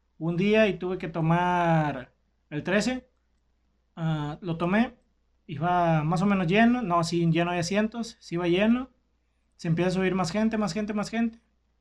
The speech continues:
eh, pero vi que hasta los penúltimos asientos iban varios vatos ahí sentados, y eran camaradas, estaban cotorreando entre ellos. Quién sabe dónde venía.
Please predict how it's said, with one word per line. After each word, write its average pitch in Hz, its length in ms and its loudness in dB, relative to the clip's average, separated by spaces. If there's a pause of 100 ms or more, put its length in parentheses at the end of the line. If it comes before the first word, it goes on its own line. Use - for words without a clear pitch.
(720)
eh, 156 60 -16
pero 160 360 2
vi 151 160 2
que 185 220 -2
hasta 160 920 -2 (480)
los 165 200 -2
penúltimos 180 500 2
asientos 190 500 0
iban 165 520 2
varios 151 420 0
vatos 151 580 -4
ahí 147 120 -6
sentados, 180 580 -2 (920)
y 143 280 0
eran 160 180 4
camaradas, 170 420 6
estaban 165 200 2
cotorreando 160 440 2
entre 165 240 0
ellos. 165 300 2 (1120)
Quién 185 140 -8
sabe 175 160 2
dónde 170 180 0
venía. 175 360 -2